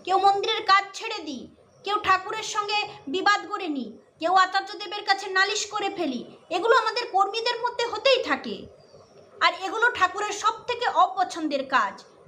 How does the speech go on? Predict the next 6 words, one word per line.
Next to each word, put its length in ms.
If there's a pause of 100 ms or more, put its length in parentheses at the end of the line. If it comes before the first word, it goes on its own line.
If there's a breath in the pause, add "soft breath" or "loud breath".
যেগুলো 400
আমরা 220
করি। 540 (600)
এই 100
সমস্ত 400
কাজ 420